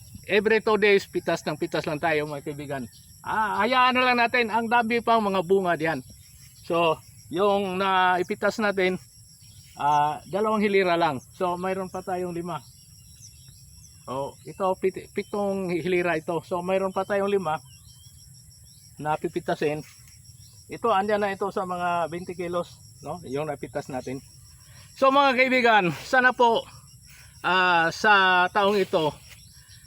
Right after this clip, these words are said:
ah, twenty twenty-four, ay magiging, ah, magiging dagdag sipag po tayo, mga kaibigan, no? Lalo na sa ating pagsasaka.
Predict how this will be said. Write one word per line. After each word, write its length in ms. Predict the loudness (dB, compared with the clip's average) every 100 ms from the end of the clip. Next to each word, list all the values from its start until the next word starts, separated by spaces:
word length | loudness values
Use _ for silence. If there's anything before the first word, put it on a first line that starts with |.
| -20 -12
ah, 180 | -8 -6
twenty 380 | -2 -2 0 -2
twenty-four, 560 | -2 -4 -2 2 0 -2 -12 -20 -8
ay 420 | -2 0 0 -2 -6 -14 -20 -20 -20 -20 -18 -6
magiging, 720 | -4 -2 -2 0 0 0 -4 -16 -20 -20 -20 -20 -20 -20 -20 -20 -18
ah, 320 | -6 -4 -2 -4
magiging 640 | -4 -4 -4 -4 -6 -10 -16 -20 -6
dagdag 320 | -2 0 0
sipag 320 | 2 0 0 -4
po 80 |
tayo, 320 | -4 -2 -2 -2
mga 160 | -6
kaibigan, 480 | -8 -8 -8 -10 -12 -18 -14
no? 160 | -14 -14 -20 -16 -6
Lalo 260 | -2 -2
na 160 | -2 -4
sa 160 | -6 -6
ating 160 | -8 -8
pagsasaka. 600 | -12 -12 -10 -8 -8